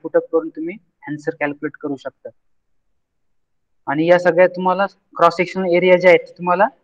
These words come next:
exam मध्ये ड्रॉ करायचे. त्यांनी numerical मध्ये आधीच सांगितलं बघा, draw cross sectional area of failure, म्हणजे जसं जसं failure होणार आहे त्याचा area तुम्हाला फाइंड आउट करायचा.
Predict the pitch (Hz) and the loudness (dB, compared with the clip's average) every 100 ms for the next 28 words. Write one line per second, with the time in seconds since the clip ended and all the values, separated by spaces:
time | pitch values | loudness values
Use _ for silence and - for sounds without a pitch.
0 | _ _ _ _ 156 156 175 175 175 196 | _ _ _ _ -6 0 0 0 -2 -2
1 | 196 156 170 165 165 147 147 156 170 175 | -4 4 4 6 2 2 -4 -2 -4 -4
2 | 165 170 180 180 180 180 175 185 185 151 | -6 -2 -2 0 -2 2 2 0 -4 -4
3 | 147 143 135 127 _ _ _ _ _ 139 | -4 -4 -4 -6 _ _ _ _ _ -2
4 | 160 175 190 - 160 151 165 160 165 165 | 4 4 4 -4 -6 -4 -4 -4 -2 -2
5 | 165 156 151 143 - _ _ _ - 147 | -2 -6 -4 -6 -8 _ _ _ -6 -6
6 | - 156 151 135 120 _ - 139 139 147 | 0 0 2 0 -2 _ -14 -12 -6 -6
7 | 147 170 160 180 175 165 170 156 160 147 | -6 -8 -6 -4 0 4 4 4 0 0
8 | 143 - 151 156 165 156 151 196 - 143 | -4 -4 -2 0 0 -2 -8 -8 -8 -10
9 | 143 139 - 135 131 _ | -6 -8 -8 -12 -12 _